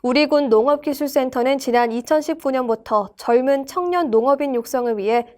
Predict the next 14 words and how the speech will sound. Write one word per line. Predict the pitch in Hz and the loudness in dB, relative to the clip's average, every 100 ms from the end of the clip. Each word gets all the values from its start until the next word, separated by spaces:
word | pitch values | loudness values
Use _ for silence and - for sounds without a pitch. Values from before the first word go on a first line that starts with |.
| - | -8
다양한 | 214 240 247 233 | 0 2 4 0
지원책을 | 233 277 294 294 285 277 | 0 0 0 2 0 0
펼쳤고 | 269 247 247 220 - 160 - _ - - _ | 0 -4 -4 -6 -6 -8 -8 _ -20 -20 _
그중 | 269 285 320 | 0 2 2
하나가 | 311 294 277 269 | 2 2 4 2
바나나 | 269 240 277 294 294 | 0 0 2 2 2
온실 | 254 254 - 269 - | 2 -2 -2 0 2
아이씨티 | 226 277 294 302 269 226 262 | 2 0 -2 -8 -8 -4 -2
활용 | 254 233 269 262 | 0 0 0 0
환경 | - 359 349 349 339 | -2 0 2 0 2
제어 | 311 302 | 4 4
시스템 | 294 285 277 - 240 | 2 -4 -4 -2 -2
시범 | 240 330 320 311 | -4 -2 0 2
활동이었다며 | 294 277 247 226 214 214 180 214 196 | 0 0 -2 0 -2 -4 -4 -4 -4